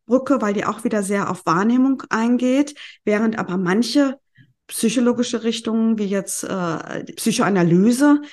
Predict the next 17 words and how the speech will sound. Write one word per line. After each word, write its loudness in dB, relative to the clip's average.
sich -10
eher 0
weniger 2
als -6
Brücke -4
eignen, 0
weil 0
die -4
sich -8
kaum 0
mit -4
Wahrnehmung 2
und, -4
äh, -4
solchen -2
Themen -2
beschäftigt -6